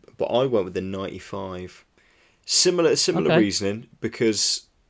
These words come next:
Speaker 1: you know, the ninety-five, it, it came around, it, it's big, it's aggressive.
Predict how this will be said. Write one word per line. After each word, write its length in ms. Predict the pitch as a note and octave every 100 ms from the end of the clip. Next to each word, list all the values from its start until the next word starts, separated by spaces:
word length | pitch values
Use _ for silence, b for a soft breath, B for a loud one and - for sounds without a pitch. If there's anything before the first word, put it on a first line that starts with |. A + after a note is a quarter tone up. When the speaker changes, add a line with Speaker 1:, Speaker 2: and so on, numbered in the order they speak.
| _ _ _ -
Speaker 1:
you 120 | A2
know, 120 | G#2+ G2+
the 80 |
ninety-five, 680 | G#2+ A2+ G2+ - G2+ G2 F#2+
it, 100 | F#2+
it 200 | D2 -
came 260 | - G#2 G2+
around, 720 | F#2+ F#2+ F#2 F2+ E2+ E2 - - _ _ _ _ _ _ _ _ -
it, 260 | - - -
it's 280 | - - -
big, 440 | _ A2 A2 E2
it's 180 | D#2+ -
aggressive. 880 | F#2+ - G2 F#2+ - F#2 E2 -